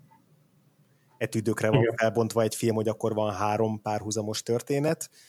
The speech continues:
Speaker 1: illetve a Mountains Main Depart is három, ö, különböző időszakban játszódik, csak ott a szereplők ugyanazok, csak így nagyokat ugrunk az időben. Úgyhogy, ö, úgyhogy még egy plusz meglepetés volt így a végén, amikor egy negyedik történet is elindult, szóval, ö, é-, érdekes volt így,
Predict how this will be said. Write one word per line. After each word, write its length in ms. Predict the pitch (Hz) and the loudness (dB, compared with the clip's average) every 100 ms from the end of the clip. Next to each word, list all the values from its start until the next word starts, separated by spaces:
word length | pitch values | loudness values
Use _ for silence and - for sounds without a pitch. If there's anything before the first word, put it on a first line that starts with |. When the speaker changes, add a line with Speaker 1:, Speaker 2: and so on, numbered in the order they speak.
| - - | -20 0
Speaker 1:
illetve 400 | 123 120 120 123 | 2 2 4 4
a 60 | |
Mountains 460 | 120 120 117 117 104 | 4 2 2 0 0
Main 160 | 113 110 | 0 0
Depart 400 | 110 113 110 - | 0 2 0 0
is 140 | 110 | -4
három, 480 | - 110 110 107 101 | -2 0 0 -2 -6
ö, 640 | 104 101 107 107 107 107 107 101 _ _ _ - | -4 -2 0 0 2 0 -2 -6 _ _ _ -4
különböző 680 | 120 107 113 - 117 110 | 0 0 -2 -6 -4 2
időszakban 600 | 113 113 110 - 104 107 | 2 4 2 2 0 0
játszódik, 540 | 104 101 98 117 104 107 | 0 0 -2 -2 -2 -2
csak 200 | - 107 | -2 -2
ott 120 | 107 | -2
a 40 | |
szereplők 540 | 104 110 104 98 104 - | -2 -2 -4 -4 -6 -4
ugyanazok, 460 | 104 98 98 98 | -8 -6 -6 -8
csak 220 | - 101 - | -8 -10 -8
így 100 | 107 | -4
nagyokat 400 | 110 107 110 107 | -2 0 -2 -6
ugrunk 300 | 98 101 107 | -8 -8 -6
az 120 | 107 | -6
időben. 500 | 110 123 131 143 147 - - - - - _ | -2 -2 2 0 0 -8 -20 -20 -20 -20 _
Úgyhogy, 480 | - 120 - 123 120 | -4 -4 2 2 4
ö, 220 | 123 123 | 4 6
úgyhogy 280 | 123 123 123 120 120 131 139 131 - - 120 | 4 4 2 2 -6 -10 -10 -10 -16 -20 -2
még 180 | 113 113 | 2 2
egy 140 | 117 | 0
plusz 340 | - 113 - - | 0 0 0 -2
meglepetés 560 | 107 107 110 - 104 | 0 0 0 -2 -4
volt 220 | 110 101 | 0 -2
így 100 | 110 | -2
a 60 | 104 | -2
végén, 320 | 104 101 107 | -2 -2 -2
amikor 260 | 104 107 107 | -2 -2 0
egy 80 | 104 | 0
negyedik 340 | 107 101 101 | 0 0 -2
történet 540 | - 107 - 107 104 | -2 -2 -2 -6 -6
is 160 | 113 - | -6 -4
elindult, 460 | 113 117 123 135 135 | -2 -2 0 0 0
szóval, 320 | - 123 131 | 2 4 4
ö, 220 | 127 131 | 6 4
é-, 180 | 135 131 | 4 2
érdekes 440 | 127 - 101 104 | 0 -2 -6 -6
volt 260 | - 104 - | -6 -6 -6
így, 260 | 104 98 | -14 -14